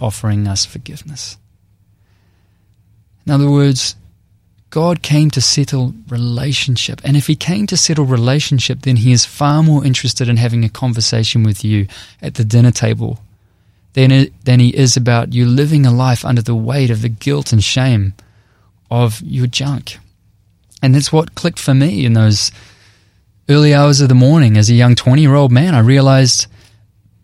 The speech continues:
God could have come to me and talked to me about all the things that I knew that had to be changed.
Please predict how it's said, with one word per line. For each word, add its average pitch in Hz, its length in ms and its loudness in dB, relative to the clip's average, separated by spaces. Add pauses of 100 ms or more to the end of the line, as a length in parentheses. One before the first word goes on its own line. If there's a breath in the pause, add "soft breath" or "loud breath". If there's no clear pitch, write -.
(140)
God 175 300 -2
could - 120 -2
have 196 100 -2
come 180 220 0
to - 100 -4
me 160 120 4
and 135 100 4
talked - 220 -4
to 147 80 0
me 139 80 4
about 123 340 4
all 151 300 2
the 147 120 0
things 135 360 2
that 113 100 2
I 110 100 4
knew 117 280 4
that 104 160 -8
had 110 160 0
to 113 80 -6
be 107 100 -2
changed. 101 560 -2